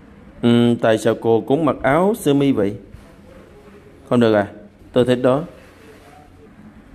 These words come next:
Ăn mặc trang trọng quá xí chút nữa là không nhận ra họ. Ờ, Tillit mặc áo sơ mi, ui, trông ngầu quá đi. Tillit, Nalo, bên này nè.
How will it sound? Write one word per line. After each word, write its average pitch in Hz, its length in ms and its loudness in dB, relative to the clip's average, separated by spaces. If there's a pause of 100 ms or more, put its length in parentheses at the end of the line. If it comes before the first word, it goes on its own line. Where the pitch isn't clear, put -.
(180)
Ăn 180 260 0
mặc 123 260 2
trang 131 260 0
trọng 110 420 -2
quá 147 120 4
xí 156 140 -6
chút 196 160 -6
nữa 160 140 2
là 165 120 2
không 160 180 -4
nhận 113 160 -2
ra 110 120 0
họ. 98 380 -4 (640)
Ờ, 127 180 0 (200)
Tillit 160 380 0
mặc 135 160 -2
áo 151 140 0
sơ 151 140 -4
mi, 123 500 0 (180)
ui, 123 180 0
trông 170 240 -4
ngầu 131 140 2
quá 120 160 0
đi. 117 260 -4 (1200)
Tillit, 143 380 2
Nalo, 120 320 0
bên 160 160 0
này 135 120 0
nè. 110 180 -2